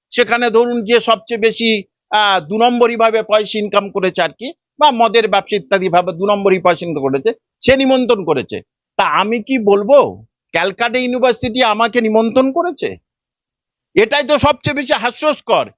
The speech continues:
এবং তৃণমূলের যারা বলছেন যে ইউনিভার্সিটি ডাইরেক্ট তাকে চিঠি দেয়নি, যে আমি যদি বলি যে আমি, আমি ক্যালকাটা ইউনিভার্সিটি থেকে ইংলিশ অনার্স করেছি, মারাত্মক ভুল। ক্যালকাটা ইউনিভার্সিটি ইংলিশ অনার্সের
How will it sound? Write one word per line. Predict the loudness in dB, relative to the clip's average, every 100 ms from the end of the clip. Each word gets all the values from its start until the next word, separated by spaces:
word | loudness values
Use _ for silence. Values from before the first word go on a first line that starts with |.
| _ -4
এবং | -2 0
তৃণমূলের | 0 2 4 4 4 2
যারা | 0 0 0
বলছেন | 0 -4 0 0 0 0
যে | 2 2 2 -4 _ _ -4
ইউনিভার্সিটি | -2 0 2 0 0 -6 -4 0 0
ডাইরেক্ট | 0 0 2 2 0
তাকে | -4 -4 -8
চিঠি | -10 -4
দেয়নি, | 0 0 0 -4 -8 -14 _ _ _ _
যে | -2 2 4 2 0
আমি | -2 -2 -2 -8
যদি | -4 -4 -4 -2
বলি | 0 0 0 0
যে | 0
আমি, | 0 0 0 -2 -4 -8 -4
আমি | -2 0 -2 -4 -10 _ _ -4
ক্যালকাটা | -4 -2 0 0
ইউনিভার্সিটি | 0 -2 0 0 -2 -6 -2
থেকে | 0 0 0 0
ইংলিশ | 0 0 0
অনার্স | 0 0 2 0 -2
করেছি, | -4 -4 -6 -12 -16 _ _ _ 0
মারাত্মক | 2 0 -4 -6
ভুল। | -4 -6 -6
ক্যালকাটা | -4 -4 -2 -2
ইউনিভার্সিটি | -2 0 0 0 -2 -2
ইংলিশ | 0 0 0 0
অনার্সের | 0 0 0 0